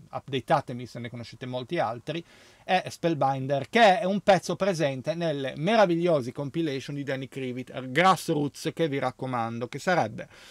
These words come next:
sarebbero delle bellissime compilation che contengono dei pezzi meravigliosi con buon mastering, eh, che hanno come sottotitolo Musical Influences and Inspiration.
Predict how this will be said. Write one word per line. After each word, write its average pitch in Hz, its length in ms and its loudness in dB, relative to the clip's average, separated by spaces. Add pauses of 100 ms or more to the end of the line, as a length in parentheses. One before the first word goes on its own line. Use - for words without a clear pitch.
(240)
sarebbero 170 360 4
delle 156 240 2
bellissime 165 480 0
compilation 175 840 -2
che - 160 -8
contengono 147 640 -2
dei 127 200 -4
pezzi 160 380 0
meravigliosi 139 840 0
con 127 340 -8
buon 175 220 0
mastering, 147 800 -4 (380)
eh, 151 440 2
che - 120 4
hanno 175 180 4
come 180 180 -2
sottotitolo 170 640 -2
Musical 165 560 0 (100)
Influences 160 880 -2
and 143 180 -4
Inspiration. 123 880 -6